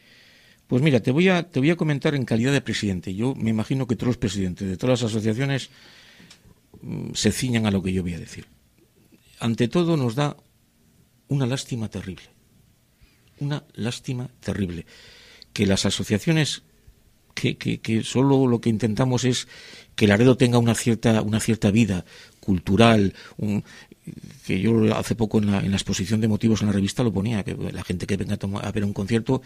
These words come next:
igual se queda a cenar. Que seamos en, que, que mu-, muchas veces las asociaciones, eh,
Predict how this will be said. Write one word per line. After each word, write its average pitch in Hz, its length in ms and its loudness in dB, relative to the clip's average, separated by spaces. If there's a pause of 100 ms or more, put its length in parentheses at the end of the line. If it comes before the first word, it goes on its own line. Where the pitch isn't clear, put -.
(120)
igual 117 220 0
se - 120 -6
queda - 180 -8
a - 20 -10
cenar. 117 360 -4 (920)
Que 110 120 2
seamos 160 320 2
en, 131 180 -2
que, - 200 -4
que 110 120 0
mu-, 123 140 0
muchas 165 320 2
veces 175 200 2
las 151 160 2
asociaciones, 117 640 -2 (580)
eh, - 180 -18